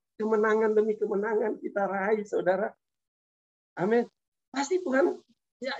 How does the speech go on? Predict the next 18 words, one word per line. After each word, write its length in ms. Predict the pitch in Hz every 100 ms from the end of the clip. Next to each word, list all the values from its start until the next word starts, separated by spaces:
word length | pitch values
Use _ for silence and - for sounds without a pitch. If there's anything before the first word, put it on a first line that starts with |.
| 202
jawab 420 | 233 208 254 254
kok 220 | 226 -
doa 160 | 226 214
saya 240 | 233 233
dan 80 | 220
saudara, 320 | 214 220 220
pasti 240 | - 320
Tuhan 240 | - 196 185
jawab. 240 | 190 175 -
Asalkan 760 | - 185 180 151 - 185 220 220 _ -
mengikuti 720 | 170 175 190 190 180 175 170
waktu 320 | 156 - 156
Tuhan, 400 | 185 170 147 127 - _
bukan 360 | 170 170 175 160
waktu 340 | 156 156 - 139
saya. 420 | - 151 156 120 - _ _ _ _ -
Terkadang 580 | 180 196 220 220 185 170 _ _ -
kita 240 | 190 196